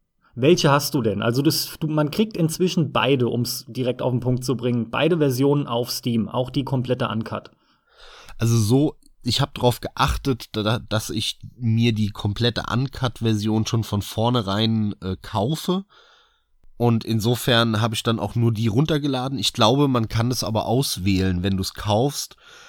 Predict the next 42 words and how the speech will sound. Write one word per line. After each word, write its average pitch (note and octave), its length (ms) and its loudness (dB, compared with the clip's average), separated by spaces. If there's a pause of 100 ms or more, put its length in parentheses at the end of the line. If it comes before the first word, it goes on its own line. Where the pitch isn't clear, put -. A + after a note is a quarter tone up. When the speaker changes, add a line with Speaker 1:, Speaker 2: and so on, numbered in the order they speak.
(180)
Speaker 2:
wenn G#2+ 140 2
du A2 80 4
das G2+ 180 0
dann G2 260 0
hast D3 240 -2
in G#2+ 80 0
deiner G#2 220 2
Bibliothek. G2+ 800 0 (400)
Und G2+ 100 -4
dann G#2+ 120 2
kannst A#2+ 260 -2
du A#2 40 -4
dir G#2 180 -2
aussuchen, A#2+ 760 0
möchtest A#2 500 0
du A#2 220 2
die G2+ 640 2
zensierte A2 720 0
oder C3+ 180 2
möchtest B2 400 -2
du A#2 60 -2
die G#2+ 140 -2
Uncut-Version F2 880 -2
spielen? D#2+ 420 -8 (500)
Speaker 1:
Ja, A#2+ 80 -4
das B2+ 200 -6
könnte D3+ 260 0
sein. A2 560 -4 (380)
Ja, B2 180 0
okay, D#3 240 2
okay. B2 220 -2
Aber C3+ 180 2
du D3 120 6
hast F3+ 180 -2
den E3 100 2
jetzt D#3 180 0
auch D3+ 140 -2
erst C3+ 180 -6
vor C3+ 120 -6
kurzem D3+ 340 -2
gekauft, B2 420 -2
ne? F#3 240 0